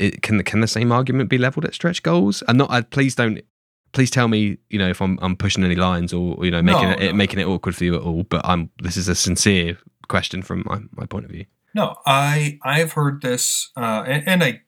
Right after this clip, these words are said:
Speaker 2: I get it, because I think that the point of view being like, "Well, if this game is going, if, if it was meant to have, uh, metal coins instead of cardboard coins,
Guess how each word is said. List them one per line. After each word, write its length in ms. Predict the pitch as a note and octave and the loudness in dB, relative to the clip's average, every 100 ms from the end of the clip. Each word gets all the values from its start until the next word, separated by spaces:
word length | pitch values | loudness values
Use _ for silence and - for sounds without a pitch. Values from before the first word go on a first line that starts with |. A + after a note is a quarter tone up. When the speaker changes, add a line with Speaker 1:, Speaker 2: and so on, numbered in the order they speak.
| - | -16
Speaker 2:
I 80 | A2+ | -14
get 320 | G#2 D3+ G3+ | -8 -4 -4
it, 220 | G#2 - _ | -6 -10 _
because 480 | B2 B2 A#2+ A#2 - | -6 0 0 0 -4
I 120 | A#2+ | -6
think 260 | A#2+ C#3 C3+ | -2 -2 -4
that 180 | A#2 | -6
the 320 | - A#2 A2+ - | -4 -4 -4 -2
point 220 | C#3+ B2+ | 0 0
of 80 | A2+ | 0
view 200 | B2+ A#2 | 0 2
being 380 | B2 C3 A#2+ | 0 0 0
like, 320 | A2+ G#2+ G#2+ - - - _ - | -2 -2 -6 -16 -20 -20 _ -4
"Well, 640 | B2 B2+ B2 A#2+ A#2 - _ _ - | 0 2 2 0 -2 -10 _ _ 0
if 320 | D3 D3 - | 2 2 -2
this 560 | C3+ B2 C3+ B2 - - | -10 -2 0 0 -2 -4
game 680 | B2 C3 D#3+ D3 A#2 A2+ A2 | -4 0 2 2 0 -4 -6
is 340 | A#2+ A2+ A2 - | -8 -6 -4 -6
going, 600 | - A#2 A#2+ A#2 A#2 C3+ | -2 0 0 -2 -4 -6
if, 160 | B2 | -8
if 220 | D3 B2+ C3+ | -6 -6 -2
it 60 | |
was 220 | A#2+ A2+ | -2 -2
meant 220 | A2+ C3+ D3 - | 2 2 2 0
to 100 | A#2 | -4
have, 460 | - C#3 B2+ A2 - | 0 0 0 -4 -6
uh, 280 | A#2 G#2+ G#2 | -4 -4 -2
metal 320 | A2 B2+ A#2 | 0 0 0
coins 360 | - A#2+ A#2 A2 | 0 -2 -2 -4
instead 240 | - A#2+ | -6 -6
of 40 | G#2+ | -4
cardboard 540 | B2+ D#3 D3 A#2+ A2 | 0 0 -2 -6 -6
coins, 420 | A#2+ A2+ A2 - | -6 -6 -6 -10